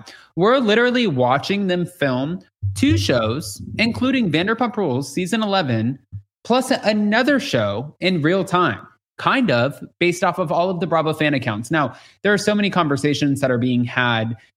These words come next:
and do we know the context of them? Absolutely not. But that's why it makes it so much more fun to watch the shows, sort of like when we got the news about Kathy and Lisa Rinna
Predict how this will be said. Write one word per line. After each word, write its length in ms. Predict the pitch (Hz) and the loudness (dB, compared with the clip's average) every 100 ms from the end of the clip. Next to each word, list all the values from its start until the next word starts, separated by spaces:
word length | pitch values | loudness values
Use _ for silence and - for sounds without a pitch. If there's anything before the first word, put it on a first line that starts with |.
| - | -2
and 220 | 160 151 | 0 2
do 100 | 147 | 2
we 160 | 139 131 | 2 2
know 220 | 131 151 | 2 2
the 100 | 151 | 0
context 540 | - 135 127 151 - | 0 -2 0 -2 -2
of 140 | 170 151 | -2 0
them? 180 | 180 156 | -2 0
Absolutely 600 | 160 160 - 131 120 120 | 0 0 0 -2 0 0
not. 280 | 113 107 135 | 0 0 -2
But 100 | 175 | 0
that's 220 | 196 196 | 0 0
why 140 | 214 214 | 0 2
it 60 | |
makes 240 | 208 202 - | 0 -2 -2
it 80 | 170 | -2
so 160 | - | 0
much 200 | 190 175 | 0 0
more 140 | 185 170 | 0 0
fun 300 | - 180 165 | 2 2 2
to 220 | - 175 | 0 0
watch 420 | 127 139 185 - | 2 2 0 -2
the 100 | - | -4
shows, 420 | 135 123 113 123 | -2 0 0 -2
sort 180 | - 202 | 0 0
of 100 | 214 | 0
like 220 | 220 208 | 0 0
when 160 | 196 190 | -2 -2
we 220 | 180 208 | 0 0
got 200 | 196 190 | 0 0
the 80 | 196 | 0
news 320 | 180 165 170 | 0 0 0
about 300 | 160 165 160 | 0 0 0
Kathy 500 | - 151 156 165 160 | 0 0 0 -2 -2
and 160 | 151 147 | 0 0
Lisa 240 | 143 151 | 0 0
Rinna 420 | 131 214 180 151 | 0 2 2 0